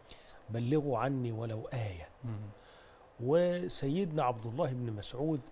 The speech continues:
Speaker 1: كان يقول: "من أراد العلم فليثور القرآن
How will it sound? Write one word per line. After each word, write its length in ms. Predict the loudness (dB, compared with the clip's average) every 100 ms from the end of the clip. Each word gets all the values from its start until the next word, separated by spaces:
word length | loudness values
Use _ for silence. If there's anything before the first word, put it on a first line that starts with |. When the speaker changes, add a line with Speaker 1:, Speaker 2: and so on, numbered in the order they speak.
| -4
Speaker 1:
كان 240 | 2 4 4
يقول: 460 | 2 2 2 2 -2 -12 -20 -20 -10
"من 260 | 0 2 2
أراد 420 | 2 4 6 6
العلم 540 | 2 2 2 4 4 2
فليثور 840 | 0 -2 -2 0 2 2 2 2
القرآن 840 | 0 -2 -4 -4 -2 0 0 -2